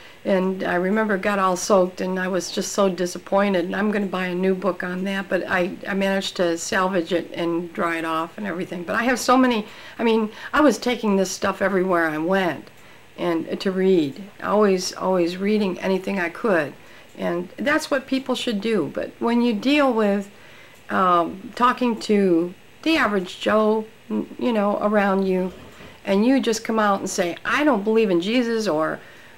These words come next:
"I think Jesus is a myth," or, "I don't think he ever existed," or, you know, all these things, you know, people are,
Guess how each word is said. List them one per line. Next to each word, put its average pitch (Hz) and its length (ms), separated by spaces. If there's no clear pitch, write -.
"I 247 160
think 220 280
Jesus 214 340
is 175 180
a 156 40
myth," 196 600
or, 175 520
"I 226 120
don't 339 180
think 226 140
he 208 140
ever 196 220
existed," 254 760
or, 151 500
you 170 120
know, - 200
all 202 160
these 175 240
things, 202 480
you 226 140
know, - 380
people 220 240
are, 165 140